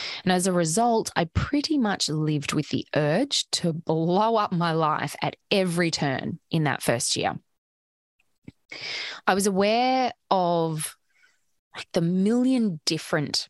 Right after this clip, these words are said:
puzzle pieces of my grief. And I was seeing a therapist, an embodiment coach, and had a wonderful, loving support network. So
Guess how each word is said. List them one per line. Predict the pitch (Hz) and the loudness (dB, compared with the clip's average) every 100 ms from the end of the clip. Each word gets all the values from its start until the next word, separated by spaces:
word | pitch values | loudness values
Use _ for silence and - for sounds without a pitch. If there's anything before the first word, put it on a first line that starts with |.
| - | -6
puzzle | - 151 160 160 | -4 -2 -2 -2
pieces | - 143 - 139 | -2 -2 -2 -2
of | 143 147 | -2 -2
my | 139 139 | -2 0
grief. | - - - - - - _ _ _ _ _ _ - | -2 -2 -2 -6 -10 -14 _ _ _ _ _ _ 0
And | |
I | 330 | 2
was | 349 | 2
seeing | - 294 320 | 0 0 0
a | |
therapist, | - 226 220 220 226 220 - - - - - - - _ | 2 2 2 0 0 0 -4 -8 -12 -18 -16 -16 -20 _
an | 139 | -2
embodiment | 214 269 240 240 240 233 | 0 2 2 2 0 0
coach, | - 214 208 196 - | 0 2 2 2 -2
and | 180 | -4
had | 147 | -2
a | 151 | -2
wonderful, | 147 175 233 240 226 214 185 165 | 0 0 0 0 0 0 0 0
loving | 151 156 165 160 | 0 2 2 0
support | 160 156 - 143 113 | -2 -2 -2 -2 -2
network. | 120 - 92 - | -2 0 -2 -2
So | - 185 175 | 0 0 0